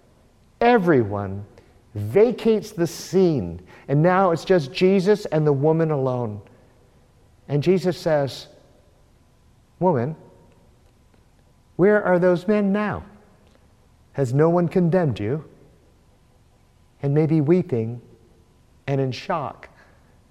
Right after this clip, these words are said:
she answers, "No one, Lord." And Jesus said,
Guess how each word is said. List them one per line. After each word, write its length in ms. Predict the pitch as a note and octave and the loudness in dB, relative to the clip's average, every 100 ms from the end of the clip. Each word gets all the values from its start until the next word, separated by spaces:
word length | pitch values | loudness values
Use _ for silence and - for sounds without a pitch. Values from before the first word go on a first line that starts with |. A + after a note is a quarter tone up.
| - | -14
she 180 | - | -2
answers, 600 | D3+ D3 - B2+ A2+ - - _ _ _ _ _ _ _ _ _ _ _ _ _ _ - | 0 0 -4 -8 -8 -14 -20 _ _ _ _ _ _ _ _ _ _ _ _ _ _ -4
"No 200 | C#3+ E3+ | 2 2
one, 240 | D3+ G2+ | 2 -2
Lord." 360 | F2 E2+ A2 C#3 - - - _ _ _ _ _ _ _ _ - | -6 -4 -4 -4 -10 -20 -20 _ _ _ _ _ _ _ _ -6
And 140 | C3 | -6
Jesus 360 | C3+ D3+ A#2+ C3 | -2 -2 -2 -8
said, 400 | - C3 B2 | -4 -2 -2